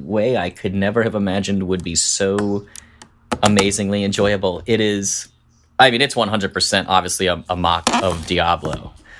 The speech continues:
You've got characters that look and sound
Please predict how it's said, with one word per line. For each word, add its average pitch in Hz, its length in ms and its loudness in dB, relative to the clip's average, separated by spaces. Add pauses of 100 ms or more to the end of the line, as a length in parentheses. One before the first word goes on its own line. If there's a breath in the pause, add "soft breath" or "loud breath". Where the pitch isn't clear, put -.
(240 loud breath)
You've 104 200 2
got 107 200 4
characters 104 560 2
that 95 160 -2
look 98 340 0
and 87 140 -2
sound 90 640 0